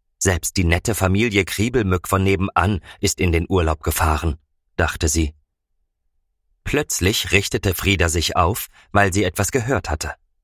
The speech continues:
„Komm mal schauen, Risto.“ Risto eilte zum Fenster. Ein großer, breitschultriger Mann ging unten auf den Wohnblock zu und zog einen gigantischen Koffer hinter sich her.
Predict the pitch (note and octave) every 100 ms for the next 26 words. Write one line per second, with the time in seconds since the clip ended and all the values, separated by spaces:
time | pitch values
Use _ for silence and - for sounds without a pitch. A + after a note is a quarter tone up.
0 | _ _ _ _ _ _ _ - C#3 G#2
1 | F#2 D#3+ C3+ F2+ F#2 - A2 E2+ - _
2 | _ _ _ _ _ _ - B2 A2+ -
3 | A2 - F#2+ F#2 G2+ F#2+ G#2+ F#2 A2 E2
4 | - D2+ - _ _ _ _ _ _ _
5 | A2+ A2 F#2+ F2 F3 - A#2+ G2 F2+ A#2
6 | - B2 A#2+ - G#2 A2 A2 G2 D#2 -
7 | _ - A#2+ - A2 G#2+ G#2 G2+ - A#2
8 | G2+ G2+ F2+ F2+ - - A2 B2+ _ _
9 | - D3+ D3 - C3 - A2+ A2 G2+ E2+
10 | B2+ D3+ D#3 - D3 - A2+ - D#2+ E2+
11 | F2+ E2 F2 F#2 D#2